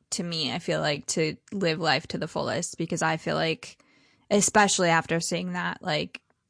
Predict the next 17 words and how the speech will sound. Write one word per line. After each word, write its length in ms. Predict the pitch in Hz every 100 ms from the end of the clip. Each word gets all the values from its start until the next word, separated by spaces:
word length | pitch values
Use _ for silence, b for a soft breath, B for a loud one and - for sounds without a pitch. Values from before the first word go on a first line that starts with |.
| _ -
it 180 | 175
further 300 | - 180 165
proved 320 | 160 160 165 180
that 200 | 160 -
I, 220 | - -
I 20 | 185
think 220 | 175 170
he 100 | 165
did 220 | 175 180
that, 360 | 185 185 175 - b b b b b b _
um, 540 | 185 170 160 165 165 185 - _ _ _ _ _ _ _ _ _ _ _ _ _ _ _ _ _ - -
while 280 | 185 190 170
also 360 | 165 170 165 170
staying 420 | - 165 160 165
so 320 | - 175 160
incredibly 500 | 165 165 156 156 175
humble 560 | 180 156 170 170 180